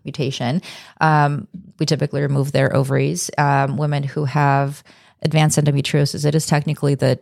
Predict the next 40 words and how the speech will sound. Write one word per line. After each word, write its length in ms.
treatment 300
for 140
endometriosis 480
is 180
removal 320
of 100
the 140
ovaries. 380
So 100
that 140
would 100
be 80
another 260
one, 160
obviously, 360
a 40
discussion. 560
And 160
then 460
potential 400
for 140
reduction 360
of 120
breast 200
cancer 280
for 160
those 240
that 360
are 240
either 640
have 400
a 60
history 340
of 80
cancer 380
and 160
wanna 200
prevent 300
recurrence 580
or, 540